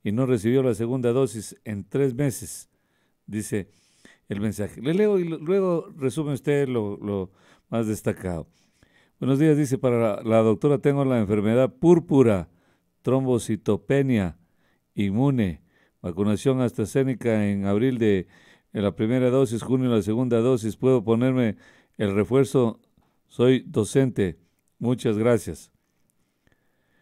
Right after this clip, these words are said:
Otro mensaje dice, "¿Desde cuándo vacunan a los niños de tres a cinco años de edad que son de educación inicial uno y dos?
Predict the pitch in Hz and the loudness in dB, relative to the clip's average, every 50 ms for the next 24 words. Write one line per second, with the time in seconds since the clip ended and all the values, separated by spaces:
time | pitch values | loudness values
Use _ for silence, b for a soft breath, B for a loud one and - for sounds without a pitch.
0 | _ _ _ _ _ _ _ - - 110 107 - 120 120 110 117 113 92 117 127 | _ _ _ _ _ _ _ -4 -2 -2 -2 0 -2 0 0 0 0 0 -2 -2
1 | 110 107 117 117 123 120 98 117 113 110 110 104 98 107 - - 131 135 135 127 | -2 -2 -2 -2 -2 -2 -2 -2 0 0 0 0 0 -2 -2 0 -2 0 0 2
2 | 131 123 117 104 - - 131 135 135 135 127 117 113 107 101 101 101 95 92 120 | 2 2 2 0 0 -2 -2 -2 0 0 0 0 0 0 2 2 0 0 0 -2
3 | 127 127 127 123 110 104 98 - - 120 131 117 107 113 98 - 127 120 117 - | 0 0 0 0 0 0 -2 -2 -2 -2 -2 0 0 -4 -4 -4 -4 -4 -2 0
4 | 113 120 123 123 120 120 113 110 98 98 98 98 107 127 131 120 - b b b | 0 2 2 2 2 2 2 2 2 2 2 4 4 4 4 2 0 b b b
5 | b b b b b _ - 104 - - 127 127 120 120 110 107 - - 104 90 | b b b b b _ -6 -4 -2 -2 0 2 2 2 2 2 0 0 -2 0
6 | - 131 123 123 117 107 104 92 - 110 123 127 120 110 b b b b b b | 0 0 2 2 2 0 0 0 0 2 2 2 2 0 b b b b b b
7 | b b _ - 135 143 147 139 139 131 - - - 117 110 107 131 139 139 - | b b _ 0 2 2 2 2 0 0 -2 -2 -2 0 2 4 6 6 4 4
8 | - - - | 0 -6 -14